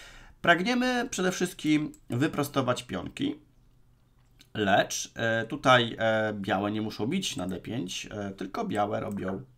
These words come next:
roszadę, kończą rozwój. I teraz następuje taki ruch, który mi się bardzo podobał u Karpowa. To też na pewno się może przydać nam, szachistom, mm, do nauki, z tego względu, że szukamy sobie figury, która stoi teoretycznie najgorzej. E, to znaczy,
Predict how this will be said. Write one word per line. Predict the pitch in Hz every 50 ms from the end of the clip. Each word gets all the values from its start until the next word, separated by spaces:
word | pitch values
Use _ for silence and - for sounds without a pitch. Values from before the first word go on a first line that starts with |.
| - - -
roszadę, | - 101 95 - - - 92 95 95 92 92
kończą | 92 - 101 95 - 92 92
rozwój. | 92 92 92 - - 95 92 -
I | 101
teraz | - - - - 427 -
następuje | 359 - - - 143 - - 285 151
taki | 143 131 127 131 123
ruch, | 113 135 165
który | - - - 127 131
mi | 120 -
się | - 120
bardzo | 104 113 107 104 110
podobał | - 110 110 156 175 196 - 95
u | -
Karpowa. | 101 98 - - 87 87 82 - - - - - - - - - - -
To | - 107
też | 98 151 151 - - - -
na | 113
pewno | - 120 127 123
się | 117 - 117
może | 117 107 110 101
przydać | - - 143 123 117 110 - - - 101 95 95
nam, | 107 113 139 151 151 - -
szachistom, | - - 104 - - 135 135 - - 127 117 117 - - -
mm, | 110 104 104 101
do | 101 104
nauki, | 107 110 101 - 151 151 - - 151 -
z | -
tego | - 131 127
względu, | 120 117 117 135 135 131 127
że | 113 120 117 117 120 - - - - - - - - - -
szukamy | - - - - - 214 269 311
sobie | - - 277 -
figury, | - - 120 101 98 92 - - 60 - - - - - - - - - - - - - - -
która | - - - 139 139
stoi | - - 196 185 180 170 165
teoretycznie | - 147 135 131 127 127 - 151 143 - - - 151 147
najgorzej. | 143 143 131 120 131 120 107 95 98 - -
E, | - 117 131 127 127
to | 131
znaczy, | 151 180 175 - 196 - -